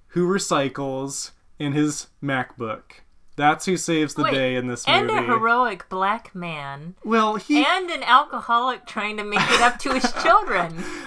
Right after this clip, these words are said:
Speaker 1: If you were to just pick one person in that whole situation, it's Jeff Goldblum, who's
Speaker 2: Well, 'cause
Speaker 1: the
Speaker 2: he's the
Speaker 1: real
Speaker 2: only one that figures out the countdown and tells them to get the hell out of the, there
Speaker 1: Well
Speaker 2: are a lot of things that Jeff Goldblum
Speaker 1: <laughs>
Speaker 2: does that doesn't make sense. Like,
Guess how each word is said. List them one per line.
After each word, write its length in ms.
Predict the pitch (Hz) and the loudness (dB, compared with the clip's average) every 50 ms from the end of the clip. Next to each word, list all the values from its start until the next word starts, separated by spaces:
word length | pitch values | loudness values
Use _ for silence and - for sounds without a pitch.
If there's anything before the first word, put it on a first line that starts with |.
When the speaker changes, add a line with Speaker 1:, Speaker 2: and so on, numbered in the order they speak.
| 202 - - | -12 -6 0
Speaker 1:
If 220 | 254 240 202 233 | 2 2 4 6
you 120 | 269 311 | 6 6
were 100 | 349 349 | 8 6
to 80 | 285 269 | 6 4
just 260 | 214 254 - - - | 2 0 -2 -2 -2
pick 200 | - 226 208 - | -2 -2 -2 -2
one 460 | 170 151 143 160 165 170 170 175 175 | -4 -4 -2 2 2 4 4 4 2
person 500 | 165 175 165 156 147 - - 151 131 123 | 2 4 4 4 4 4 0 -4 -4 -4
in 120 | 123 123 127 | -4 -4 -4
that 160 | 131 131 135 | -4 -4 -4
whole 180 | - 151 151 143 | -4 -4 -4 -4
situation, 800 | - - 143 - - - 127 131 127 123 120 - - 117 110 | -2 -4 -8 -8 -6 -6 -4 -2 -2 -2 -4 -4 -6 -8 -8
it's 200 | 165 180 175 - | -6 -8 -8 -8
Jeff 320 | - - 262 254 247 - - | -4 0 0 0 0 0 0
Goldblum, 680 | - 170 156 147 135 117 127 127 123 120 117 117 120 120 | 0 0 0 0 -2 -4 -4 -4 -2 -2 -4 -4 -6 -4
who's 140 | 135 135 | 0 2
Speaker 2:
Well, 100 | 302 330 | 4 4
'cause 200 | - 339 339 285 302 | 4 4 0 2 4
Speaker 1:
the 60 | 359 | 4
Speaker 2:
he's 80 | 392 302 | 4 4
the 80 | 294 285 285 | 4 4 4
Speaker 1:
real 60 | 277 277 | 6 6
Speaker 2:
only 260 | 277 269 262 262 247 240 | 6 6 4 2 0 2
one 200 | 226 233 226 220 | 2 2 2 2
that 160 | 208 - - | -2 -8 -8
figures 380 | - 220 220 196 208 202 190 202 | -6 -6 -4 -4 -4 -4 -2 0
out 180 | 196 190 185 | 0 -2 -2
the 80 | - 175 | -4 -10
countdown 640 | 170 - 202 190 190 185 185 - 196 185 175 170 165 | -12 -6 -4 -2 -2 -2 -4 -4 -2 0 0 0 0
and 160 | 165 160 160 | -2 -6 -10
tells 360 | 165 196 185 175 175 170 - | -6 -2 -2 -2 -2 -4 -6
them 240 | - 180 165 156 151 | -8 -8 -8 -8 -10
to 60 | 156 147 | -14 -12
get 240 | 147 180 175 - - | -10 -10 -10 -10 -12
the 60 | 170 | -10
hell 220 | 156 170 160 160 | -6 -4 -2 -2
out 200 | 160 160 160 156 | -2 -2 -2 -4
of 80 | 156 156 | -8 -14
the, 80 | 160 - - - - - - | -16 -18 -18 -18 -20 -16 -6
there 160 | - 381 247 | 0 2 4
Speaker 1:
Well 40 | - | 4
Speaker 2:
are 0 | |
a 20 | 466 | 4
lot 260 | 440 427 453 480 523 | 6 8 8 8 6
of 60 | 523 - | 4 -2
things 240 | 453 440 415 392 - | -4 -4 -4 -6 -10
that 160 | 349 294 233 | -12 -12 -10
Jeff 240 | 220 262 240 247 - | -8 -8 -8 -8 -6
Goldblum 520 | 247 254 262 262 254 254 269 269 - - | -4 -2 0 2 2 2 2 2 2 4
Speaker 1:
<laughs> 160 | - 277 269 | 6 6 6
Speaker 2:
does 300 | - 254 262 269 262 - | 6 6 4 4 2 0
that 160 | 262 269 262 262 | -2 -4 -4 -4
doesn't 320 | 247 247 - 247 247 262 | -6 -6 -6 -8 -10 -8
make 220 | 247 240 233 214 | -8 -8 -8 -8
sense. 400 | - - 233 226 233 247 - - | -6 -4 -4 -4 -4 -6 -8 -4
Like, 240 | 254 233 226 220 - | -2 -2 -2 -2 -4